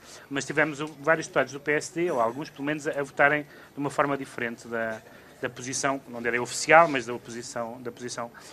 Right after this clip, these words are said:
maioritária. E houve aí duas coisas muito estranhas para mim. Uma foi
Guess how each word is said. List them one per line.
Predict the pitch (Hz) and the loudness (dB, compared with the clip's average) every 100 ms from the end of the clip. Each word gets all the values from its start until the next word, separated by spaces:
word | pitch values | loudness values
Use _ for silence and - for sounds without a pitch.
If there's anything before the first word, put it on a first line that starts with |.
| - | -4
maioritária. | 135 127 123 110 110 - | 0 0 0 -2 -4 -4
E | 202 | -2
houve | 220 208 | 0 0
aí | |
duas | 180 185 | -2 -4
coisas | - 202 | -2 -2
muito | 180 175 | -2 -6
estranhas | - 113 113 117 | -6 -6 -6 -10
para | - 131 | -10 -10
mim. | 120 113 - - - - - | -8 -10 -16 -20 -20 -18 -6
Uma | 226 233 | 0 2
foi | 214 - 185 185 196 196 | 2 0 4 6 6 4